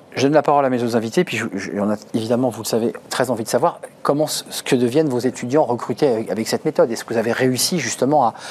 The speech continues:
à élargir votre spectre ? C'est, c'est tout l'intérêt. Euh, Nicolas, racontez-nous en deux mots, parce que je le disais en pitchant, c'est-à-dire que vous allez chercher finalement un public, une population de personnes qui échappent un peu,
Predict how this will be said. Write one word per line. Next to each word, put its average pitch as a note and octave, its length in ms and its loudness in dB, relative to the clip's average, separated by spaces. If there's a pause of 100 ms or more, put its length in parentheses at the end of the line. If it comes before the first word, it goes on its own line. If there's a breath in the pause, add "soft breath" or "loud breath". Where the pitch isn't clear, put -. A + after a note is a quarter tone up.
(140 loud breath)
à A#2+ 120 4
élargir C#3 540 2
votre B2 240 0
spectre ? - 380 -2
C'est, - 180 0
c'est - 180 0
tout E3 140 0
l'intérêt. C3+ 380 2 (380 loud breath)
Euh, B2 280 6 (220)
Nicolas, D#3 400 2
racontez-nous D#3 520 0
en C3+ 60 2
deux C3 160 2
mots, C#3+ 320 2
parce - 160 -10
que A#2+ 220 -2
je A#2 140 -6
le A#2 100 2
disais A#2 240 0
en A#2 80 2
pitchant, B2+ 400 0
c'est-à-dire A2 240 -2
que G#2+ 40 -4
vous A#2 60 0
allez A2+ 120 0
chercher - 300 0
finalement E3+ 440 0 (640 loud breath)
un D3 120 2
public, F3 420 0
une C#3 120 -2
population C#3+ 600 0
de C3+ 40 -2
personnes F3+ 360 0
qui - 160 0
échappent F3+ 300 2
un D3 80 -2
peu, E3 180 0